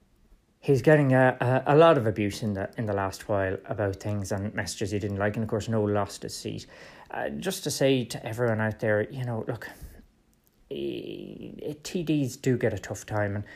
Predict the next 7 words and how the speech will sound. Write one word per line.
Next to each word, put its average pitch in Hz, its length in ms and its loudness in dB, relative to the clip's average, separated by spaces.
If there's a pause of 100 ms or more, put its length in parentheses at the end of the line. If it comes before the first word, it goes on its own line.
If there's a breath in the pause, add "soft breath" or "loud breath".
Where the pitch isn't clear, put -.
(280 loud breath)
we've - 100 -10
seen 143 200 -2
this 131 200 0
with 123 120 -2
other 113 160 0
celebrities. 104 840 -4
And, 123 240 -8